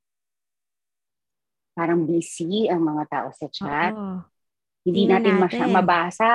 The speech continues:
Speaker 1: kung ano yung mga sinasabi nila. Ang dami nilang sinasabi, daming sagot.
Speaker 2: Oo. So ano ba to? A, Bitcoin, B, bat, C, manat, D, ruble. Ayan.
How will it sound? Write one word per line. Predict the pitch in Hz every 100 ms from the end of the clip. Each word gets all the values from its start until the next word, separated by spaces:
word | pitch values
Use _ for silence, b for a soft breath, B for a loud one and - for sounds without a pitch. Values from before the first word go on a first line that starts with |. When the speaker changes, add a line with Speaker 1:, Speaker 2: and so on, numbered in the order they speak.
| 233
Speaker 1:
kung | 175
ano | 180
yung | 180 180 175
mga | 165 175
sinasabi | - 175 170 170 165 185
nila. | 214
Ang | 202 202
dami | 151 175 220 262 254
nilang | 214 190
sinasabi, | 196 175 - 156 151
daming | 170 202 233
sagot. | - 165 156 196 - _ _ _ _ _ _ _
Speaker 2:
Oo. | 175 175 180 175 175 165 _ _
So | - -
ano | 254 254
ba | 240
to? | - 240
A, | 220 277
Bitcoin, | 202 196 202 _ 202 240 254
B, | 185 208 233
bat, | 165 180 247 254
C, | - - 226 226
manat, | 185 185 214 240 _
D, | 165 180 214
ruble. | 190 185 175 175 165 156 _ b b b b -
Ayan. | 185 165 175 180 185 196